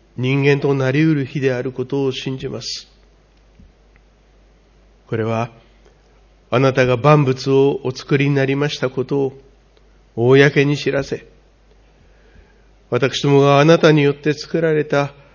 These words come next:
恵みのうちに置かれたものでありますことを信じる日でありますことを確信いたします。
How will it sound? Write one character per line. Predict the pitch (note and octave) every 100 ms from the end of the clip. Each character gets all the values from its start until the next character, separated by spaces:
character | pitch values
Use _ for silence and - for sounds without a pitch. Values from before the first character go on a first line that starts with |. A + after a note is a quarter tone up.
| _ _ _ _
恵 | A2+ B2+ D3
み | D#3 D#3
の | D#3
う | D#3
ち | D#3 D3+
に | D3+ C#3+
置 | C#3
か | C#3+
れ | D3
た | D3
も | D3
の | D3+ D#3+
で | D3 C3+
あ | C3+
り | C3+
ま | D3
す | C#3
こ | -
と | A#2 B2+
を | A2+ - _ _ _ _ _ _ _ _ _ _
信 | - - C#3+
じ | B2 B2
る | A#2+
日 | C3+
で | A#2+ A#2
あ |
り | B2
ま | C3 C3
す | -
こ | A#2+
と | C#3 C#3
を |
確 | B2+ - -
信 | - B2+
い | B2
た | -
し | - -
ま | -
す。 | - -